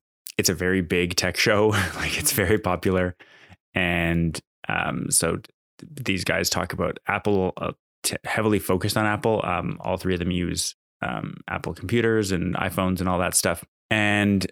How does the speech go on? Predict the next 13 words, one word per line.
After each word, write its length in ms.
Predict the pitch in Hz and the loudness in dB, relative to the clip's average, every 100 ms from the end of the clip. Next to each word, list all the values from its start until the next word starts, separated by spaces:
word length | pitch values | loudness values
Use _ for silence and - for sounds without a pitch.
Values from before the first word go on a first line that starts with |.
| - _ - | -10 _ -2
I 60 | |
definitely 360 | 104 120 147 135 | 2 4 4 4
like 260 | 104 101 - | 4 2 2
the 100 | 104 | 4
way 200 | 98 92 | 4 4
the 120 | 92 | 2
hosts 640 | 98 98 - - - - - _ | 2 4 2 4 2 0 -8 _
interact 520 | 107 101 101 95 98 107 | -2 0 2 0 0 0
on 80 | |
this 100 | 104 | 0
show 300 | - 101 98 | 2 2 4
and, 120 | 92 87 | 2 2
and, 400 | 90 90 - | 0 0 -2